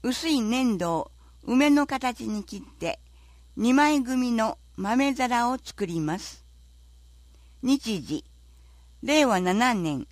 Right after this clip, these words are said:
一月十三日、月曜日、祝日。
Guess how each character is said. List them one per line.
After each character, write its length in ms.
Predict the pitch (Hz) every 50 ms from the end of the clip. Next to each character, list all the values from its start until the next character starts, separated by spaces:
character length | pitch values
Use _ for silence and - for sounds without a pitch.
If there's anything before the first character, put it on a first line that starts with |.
| - - - - - - -
一 340 | 226 - - - 302 294
月 340 | 269 277 269 - - 254 240 -
十 300 | 190 190 247 269 240 202
三 360 | - - 220 208 190 170 165
日、 460 | 151 143 - - - 165 156 - - - - - - - - - - - -
月 360 | 175 220 220 220 - - 262 277
曜 300 | 277 254 220 185 170 147
日、 220 | 143 143 - - - - - - -
祝 380 | - - - 196 - - 254 233
日。 480 | 190 214 196 - - - - 160 -